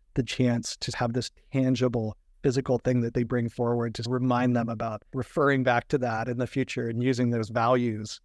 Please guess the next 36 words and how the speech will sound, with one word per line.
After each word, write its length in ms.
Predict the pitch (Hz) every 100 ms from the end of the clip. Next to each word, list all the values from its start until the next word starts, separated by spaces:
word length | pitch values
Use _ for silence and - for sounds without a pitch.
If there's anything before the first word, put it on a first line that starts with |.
| _ _ _ _ - 165
And 220 | 127 117
it's 160 | 117 -
just 160 | 127
a 80 | 127
really 240 | 120 127
powerful, 640 | 110 113 120 113 123 117 - _
concrete 760 | - 135 127 - 135 117 117 - - _ - - -
story. 460 | - - 123 117 110
The 120 | 127
best 340 | 120 170 - - _ 156 139
stories 520 | - 156 135 131 117
are 120 | 117
the 100 | 123
ones 200 | 120 113
where 80 | 117
you 120 | 113
hear 200 | 113 170 156
it 40 |
and 60 | 127
you're 120 | 131
like, 120 | 135
"Oh, 320 | 220 226 120 - _ _ _ _ _ 139
that 320 | 156 233 -
makes 300 | 131 135 -
sense. 320 | 160 208 -
I 80 | 202
could 180 | - 202
do 120 | 156
that." 400 | 143 135 135 202 -
<laughs> 220 | 233 -
But 340 | 202 - 170
it 120 | 156
takes 360 | - - - -
someone 380 | - 139 135 127
visionary 480 | 127 123 127 120 117
like 180 | 120